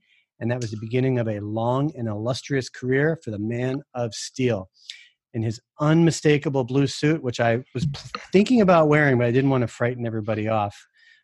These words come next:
Um, but he has definitely become one of the most recognizable, uh, figures, uh, in the world. So how can we celebrate Superman Day? Well, we are honoring Superman Day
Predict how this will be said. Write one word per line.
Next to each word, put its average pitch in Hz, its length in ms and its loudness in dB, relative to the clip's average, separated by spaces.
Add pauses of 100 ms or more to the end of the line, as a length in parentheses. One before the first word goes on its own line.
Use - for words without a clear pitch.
(180)
Um, 104 540 -6 (240)
but 120 120 -4
he 139 100 2
has 143 160 2
definitely 151 480 0
become 139 560 -2
one 127 100 0
of 120 100 -2
the 123 100 -4
most 117 280 -4
recognizable, 113 960 -6 (540)
uh, 101 260 -8 (140)
figures, 156 400 -2 (440)
uh, 107 200 -8 (200)
in 160 200 4
the 165 80 6
world. 156 360 4
So 185 460 4 (320)
how 160 560 -2
can 160 340 0
we 156 140 2
celebrate 147 640 0
Superman 143 480 0
Day? 127 180 0
Well, 123 120 -2
we 147 120 2
are 160 140 4
honoring 143 400 0
Superman 135 500 -4
Day 127 340 -2